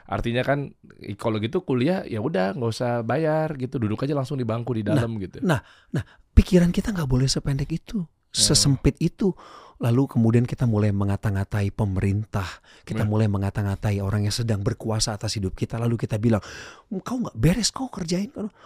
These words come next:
Speaker 2: Harusnya masyarakat ini diberikan edukasi semua gratis." Lah,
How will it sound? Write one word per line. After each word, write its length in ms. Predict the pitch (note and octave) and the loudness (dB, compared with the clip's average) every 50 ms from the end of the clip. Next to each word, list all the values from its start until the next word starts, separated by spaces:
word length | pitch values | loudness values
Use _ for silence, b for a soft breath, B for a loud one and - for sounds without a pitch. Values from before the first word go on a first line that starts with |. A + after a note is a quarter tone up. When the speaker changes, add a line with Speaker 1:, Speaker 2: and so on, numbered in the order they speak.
| B B | B B
Speaker 2:
Harusnya 320 | B G3 A3+ A#3 G3 C4 | B 6 6 6 6 6
masyarakat 400 | C4 A#3 G#3 - G#3+ G#3+ A3+ G#3+ - | 6 6 6 4 2 0 0 0 0
ini 120 | A#3+ B3+ | 0 2
diberikan 320 | G#3+ F3 C#3 E3 F#3 A3 G#3+ | 2 4 4 2 2 2 0
edukasi 400 | F#3 E3+ F3 - - D#3 - D4 | 0 0 0 0 0 -2 0 0
semua 320 | - - B3 C4 A#3+ - | 0 2 2 2 0 0
gratis." 560 | - - F3+ F#3+ G3 - - C#4 G3 - - B B B B B B B B B B | 4 6 6 6 6 4 2 0 0 0 -2 B B B B B B B B B B
Lah, 160 | B A2+ - | B -14 -12